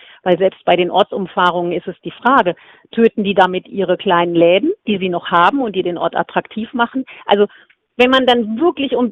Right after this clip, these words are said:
die kleinen Sachen nachdenkt, würd ich sagen, sieht man von maximal der Hälfte den Bedarf,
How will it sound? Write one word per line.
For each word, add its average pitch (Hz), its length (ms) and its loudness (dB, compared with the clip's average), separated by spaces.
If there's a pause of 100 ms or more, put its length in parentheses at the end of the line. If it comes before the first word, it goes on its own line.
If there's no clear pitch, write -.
(140)
die 240 220 -8
kleinen 247 460 0
Sachen 220 340 -2
nachdenkt, 254 720 -2 (680)
würd 226 320 0
ich 277 200 0 (140)
sagen, 220 520 2 (680)
sieht 233 240 0
man 208 200 2
von 196 180 -2
maximal 190 480 0
der 175 100 2
Hälfte 170 360 -2
den 160 160 -8
Bedarf, - 360 -10